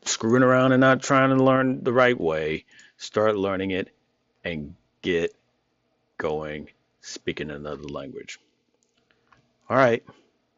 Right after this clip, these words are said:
That was it. Do it. The dinosaur and the dude dot com. Click on the link. Get a week free. If you don't, you're absolutely nuts.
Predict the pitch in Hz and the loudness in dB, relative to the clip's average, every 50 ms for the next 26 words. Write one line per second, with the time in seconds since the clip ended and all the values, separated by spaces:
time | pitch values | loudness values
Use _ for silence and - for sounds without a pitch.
0 | _ _ _ _ _ _ _ _ _ - 87 87 87 90 95 92 113 120 110 98 | _ _ _ _ _ _ _ _ _ -6 -4 -4 -4 -4 -6 -4 0 0 0 0
1 | - _ _ _ _ _ _ _ _ _ _ - _ _ _ _ _ _ _ _ | -2 _ _ _ _ _ _ _ _ _ _ -20 _ _ _ _ _ _ _ _
2 | _ _ _ _ _ _ _ _ _ _ _ 104 98 95 90 - _ _ _ _ | _ _ _ _ _ _ _ _ _ _ _ 0 0 0 0 -2 _ _ _ _
3 | _ _ _ _ _ _ _ _ _ _ _ _ _ _ _ - - 90 82 90 | _ _ _ _ _ _ _ _ _ _ _ _ _ _ _ -10 -8 -6 -6 -6
4 | 92 - - 104 95 92 90 80 92 90 87 87 90 87 _ - 123 117 117 120 | -6 -6 -4 -4 -4 -4 -6 -6 -6 -6 -4 -2 -4 -4 _ -6 -6 -4 -4 -6
5 | 117 _ _ _ _ _ _ _ _ _ _ _ _ _ _ _ _ _ _ - | -8 _ _ _ _ _ _ _ _ _ _ _ _ _ _ _ _ _ _ -10
6 | 92 85 85 78 76 78 80 85 85 85 90 - _ _ _ _ _ _ _ - | -10 -8 -8 -8 -8 -6 -8 -8 -8 -8 -12 -14 _ _ _ _ _ _ _ -6
7 | 85 76 78 78 80 73 - - - - 69 69 69 - - _ _ _ _ _ | -6 -6 -6 -8 -8 -10 -10 -14 -10 -8 -8 -8 -8 -10 -16 _ _ _ _ _
8 | _ _ _ _ _ - - 104 95 80 107 120 123 127 127 - _ _ _ _ | _ _ _ _ _ -14 -10 -10 -4 -2 0 0 0 -2 -4 -8 _ _ _ _
9 | _ _ _ _ _ _ _ _ _ _ - 113 - 85 90 85 - - 87 78 | _ _ _ _ _ _ _ _ _ _ -4 -2 0 0 -2 -2 -6 -10 -10 -10
10 | 78 78 - - 76 76 73 73 69 50 - _ - - - | -10 -10 -10 -10 -10 -10 -10 -10 -10 -10 -12 _ -16 -18 -18